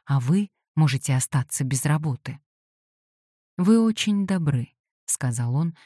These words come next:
забрав хорька из её рук и посадив в изуродованное кресло. "Но у меня нет семьи, и меня не могут уволить". "Доджер?" — встревожилась Поппи, когда в воздух снова полетели клочья ваты.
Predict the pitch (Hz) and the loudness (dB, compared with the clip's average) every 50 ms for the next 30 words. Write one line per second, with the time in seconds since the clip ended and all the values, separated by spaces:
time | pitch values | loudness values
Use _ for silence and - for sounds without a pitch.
0 | _ _ - - 147 139 156 143 127 135 131 - - - 139 139 - - - 147 | _ _ -10 -6 0 2 2 2 2 0 -2 -2 -4 -4 -4 -4 -4 -4 -4 -2
1 | 143 127 123 113 127 127 120 123 131 175 196 - - - - - - - - 233 | -2 -2 -2 -2 -2 -2 0 0 -2 -2 -4 -6 -10 -20 -20 -20 -20 -12 -12 -10
2 | - 202 175 - - 139 127 120 135 170 165 - - 165 156 143 143 127 117 120 | -8 -6 -6 -4 -2 -4 -4 -2 -4 -8 -8 -6 -6 -4 -2 -2 -2 -2 -2 -2
3 | 117 123 117 123 123 127 127 131 - - - 139 117 - - - - - - _ | -2 -2 -2 -2 -2 -4 -4 -6 -6 -6 -6 -6 -6 -6 -8 -12 -12 -16 -18 _
4 | _ _ _ _ _ _ _ _ _ _ _ - - 202 226 240 240 240 247 247 | _ _ _ _ _ _ _ _ _ _ _ 0 2 4 4 4 4 2 0 0
5 | 254 247 247 247 285 285 - - - - 127 123 120 - - - _ _ _ _ | 0 0 0 0 -2 -4 -6 -10 -6 -4 -4 -4 -4 -6 -8 -12 _ _ _ _
6 | _ _ _ _ - 135 139 143 127 113 113 110 110 117 117 120 143 190 220 _ | _ _ _ _ 0 2 4 4 4 2 -2 -4 -4 -4 -2 -2 -4 -6 -8 _
7 | _ _ _ _ _ - 220 233 240 247 233 196 143 127 120 113 135 143 - - | _ _ _ _ _ 2 4 4 6 6 6 6 4 2 2 0 -2 -4 -4 -4
8 | 202 180 127 127 123 113 - - - - - - _ _ _ _ _ _ _ _ | -6 -6 -6 -10 -10 -12 -14 -14 -10 -10 -10 -10 _ _ _ _ _ _ _ _
9 | _ _ _ _ _ - 160 147 175 214 277 269 208 143 135 123 120 - _ _ | _ _ _ _ _ -4 0 0 0 0 0 -2 -2 -2 -2 -2 -4 -8 _ _
10 | _ _ _ _ _ - - - - 147 147 127 135 127 113 127 123 123 - - | _ _ _ _ _ -12 -10 -2 2 2 2 2 0 -2 -2 -2 -2 -2 -4 -6
11 | - _ - 196 214 220 - - 247 220 - - - - - - 160 135 139 131 | -10 _ -4 -4 -4 -4 -4 -8 -8 -8 -8 -18 -20 -16 -6 -4 -2 -2 0 0
12 | 143 131 123 123 143 190 190 160 151 151 151 - - - - 147 190 226 233 220 | 0 0 0 -2 -2 -4 -4 -2 -4 -4 -4 -6 -10 -4 -2 0 0 0 -2 -4
13 | 190 - - 160 147 131 - - - 131 123 127 127 - - 139 127 117 - - | -8 -6 -4 -4 -4 -4 -6 -4 -4 -2 -2 -2 -6 -6 -4 -4 -4 -4 -4 -6
14 | - 143 135 123 127 117 - _ - - - | -4 -4 -2 -2 -4 -6 -8 _ -14 -16 -16